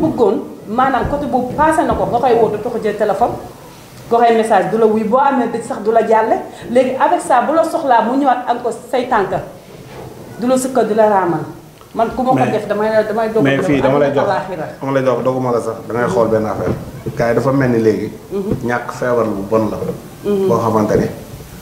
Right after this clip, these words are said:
Speaker 2: day wàlle.
Speaker 1: Mhm.
Speaker 2: Ñàkk, Sénégal léegi, ñàkk moo fi raw coronavirus.
Speaker 1: <laughs>
Speaker 2: Barke Alxuraanul Karim.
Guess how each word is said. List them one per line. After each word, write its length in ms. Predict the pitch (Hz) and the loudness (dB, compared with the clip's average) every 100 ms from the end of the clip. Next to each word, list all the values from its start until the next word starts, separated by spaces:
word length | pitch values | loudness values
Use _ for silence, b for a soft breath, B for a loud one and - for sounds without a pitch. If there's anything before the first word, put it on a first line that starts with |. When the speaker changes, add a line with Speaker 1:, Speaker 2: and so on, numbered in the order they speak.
| - - | -16 -2
Speaker 2:
day 160 | 113 | 2
wàlle. 340 | 113 107 92 - - - - - - - | 4 4 0 -6 -12 -16 -18 -18 -10 -6
Speaker 1:
Mhm. 540 | - - - - 120 | -4 -4 -6 -4 0
Speaker 2:
Ñàkk, 220 | 139 135 - - - - - - | 2 0 -4 -12 -14 -16 -16 -12
Sénégal 440 | - 143 143 135 127 | -2 0 2 2 2
léegi, 160 | 117 | 2
ñàkk 320 | 104 123 147 131 | 2 0 0 0
moo 180 | 131 | 0
fi 120 | 143 131 | 0 2
raw 200 | 131 120 | 2 2
coronavirus. 720 | 135 123 110 101 98 87 - | 2 2 2 -2 -4 -10 -2
Speaker 1:
<laughs> 1080 | 339 349 - 784 762 - - - - - - | -2 -2 0 0 2 2 2 0 -2 -4 0
Speaker 2:
Barke 320 | 123 - 135 | 0 0 0
Alxuraanul 580 | 123 123 123 113 104 104 - | 0 -2 0 0 0 -2 -6
Karim. 240 | 101 92 | -8 -8